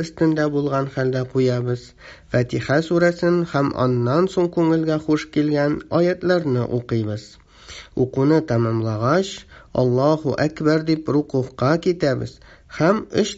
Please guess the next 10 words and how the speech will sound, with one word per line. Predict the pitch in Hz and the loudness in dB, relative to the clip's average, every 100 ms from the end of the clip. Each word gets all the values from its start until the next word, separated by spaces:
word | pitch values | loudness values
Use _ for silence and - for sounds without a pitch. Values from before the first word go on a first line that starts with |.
| - | 0
тапкыр | 175 170 165 165 - | -2 0 -2 -2 -4
"Субхана | - 156 131 127 139 165 165 147 131 | 0 0 0 -2 -2 0 2 0 0
раббияль | 165 180 160 151 143 135 | -2 -2 0 2 2 0
азим" | 127 123 127 160 190 | 0 -2 2 2 2
дип | 160 135 - | 0 -4 -2
әйтәбез. | 127 123 120 110 107 - - _ _ _ _ _ _ - - - - | -2 0 -2 -2 -6 -12 -20 _ _ _ _ _ _ -20 -20 -20 -10
Аннары | - 139 139 135 143 190 - - | 0 2 2 2 2 0 -2 -4
"Сәмиаллаһу | - 151 151 131 135 127 127 151 165 160 127 | 0 2 2 0 0 0 2 2 2 2 0
лимән | 131 170 170 139 120 | 4 4 2 0 -2
хамидәһ" | - 131 131 131 131 147 | -2 0 0 -2 0 0